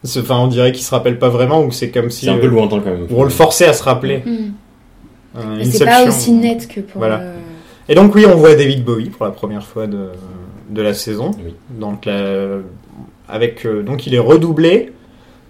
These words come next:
Speaker 1: Euh, l'acteur qui l'a redoublé a dit que le maître avait une raison. Il a changé quelques mots. Genre, "Who do you, do you think this is here ?" Euh, il a changé, "Who do you think this is, euh, that is here ?"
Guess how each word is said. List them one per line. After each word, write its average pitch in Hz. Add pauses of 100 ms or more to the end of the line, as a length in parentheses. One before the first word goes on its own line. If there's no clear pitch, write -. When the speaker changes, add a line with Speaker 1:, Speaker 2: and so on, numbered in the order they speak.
(480)
Speaker 1:
Euh, 131
l'acteur 135
qui -
l'a 113
redoublé 120
a 110
dit 123
que 127
le 107
maître 117
avait 107
une 107
raison. 117 (1200)
Il 117
a 117
changé 131
quelques 147
mots. 131 (760)
Genre, 117
"Who 127
do 131
you, 127
do 131
you 131
think 131
this 120
is 123
here ?" 131
Euh, 95
il 101
a 104
changé, 107 (340)
"Who 117
do 117
you 113
think 120
this 107
is, 110
euh, 98 (640)
that 135
is 117
here ?" 110